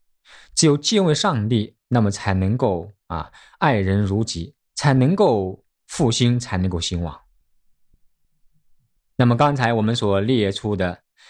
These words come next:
啊，公约的这个内容一共八个方面，啊，不知道弟兄姊妹有没有记下来，一共八个方面。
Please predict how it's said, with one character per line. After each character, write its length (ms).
啊， 180
公 320
约 160
的 200
这 100
个 100
内 160
容 460
一 80
共 180
八 240
个 80
方 180
面， 280
啊， 120
不 120
知 40
道 60
弟 100
兄 100
姊 100
妹 160
有 80
没 100
有 80
记 160
下 160
来， 240
一 40
共 300
八 200
个 100
方 180
面。 260